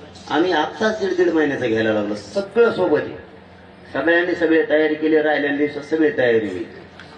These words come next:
आता आपल्याला हे तर सांगितलं, इथपर्यंत तर तुमच्या, अ, डोक्यात आलंय. तुमच्या डोक्यात काही असलं तर आम्हाला सांगा. आता पुण्याला,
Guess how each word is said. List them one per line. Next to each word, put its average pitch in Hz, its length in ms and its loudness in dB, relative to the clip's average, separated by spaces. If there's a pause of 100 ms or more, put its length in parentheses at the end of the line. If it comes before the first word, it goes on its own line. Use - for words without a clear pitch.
(140)
आता 170 500 0 (1300)
आपल्याला 170 380 2
हे 151 280 2
तर 180 100 2
सांगितलं, 170 500 0 (200)
इथपर्यंत 165 460 0
तर 160 80 0
तुमच्या, 160 400 -2
अ, 131 440 0
डोक्यात 147 380 0
आलंय. 156 280 4 (360)
तुमच्या 185 280 0
डोक्यात 175 240 0
काही 165 200 -4
असलं 156 240 -2
तर 151 80 0
आम्हाला 147 360 2
सांगा. 113 280 -4 (500)
आता 170 300 0 (340)
पुण्याला, 175 400 0